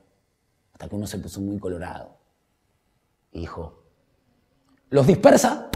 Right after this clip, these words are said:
¿Los dispersa?". <laughs> Está bien. Entonces ustedes no quieren discutir seguridad.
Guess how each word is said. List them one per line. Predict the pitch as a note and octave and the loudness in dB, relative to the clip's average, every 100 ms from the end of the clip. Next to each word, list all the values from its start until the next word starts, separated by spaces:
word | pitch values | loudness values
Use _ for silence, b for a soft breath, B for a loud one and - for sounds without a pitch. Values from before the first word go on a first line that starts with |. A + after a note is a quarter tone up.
| - | -4
¿Los | D3 | 2
dispersa?". | D#3+ - C#4+ - G#3 - - - _ _ _ _ _ _ | 2 8 8 8 0 -4 -12 -20 _ _ _ _ _ _
<laughs> | - B2+ A2+ | -16 -16 -16
Está | - - | -20 -18
bien. | F2+ - - _ _ _ B B B B B B B - | -16 -18 -20 _ _ _ B B B B B B B -10
Entonces | G#2+ C3+ | -4 -2
ustedes | D#3+ D#3 | 0 0
no | C3+ | 0
quieren | F#3 F#3+ | 0 0
discutir | D3 C3 A2+ A2+ | -2 -2 -4 -4
seguridad. | A2+ G#2 G#2 F#2+ F2 | -4 -4 -4 -6 -10